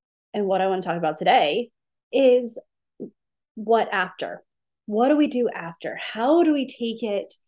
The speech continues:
and grow with it? How do we enjoy that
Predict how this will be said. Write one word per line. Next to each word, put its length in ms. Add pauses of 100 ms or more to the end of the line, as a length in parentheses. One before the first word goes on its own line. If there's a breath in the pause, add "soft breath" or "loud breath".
(300)
and 640 (1120)
grow 640 (240)
with 160
it? 60
How 180
do 80
we 200
enjoy 1000
that 400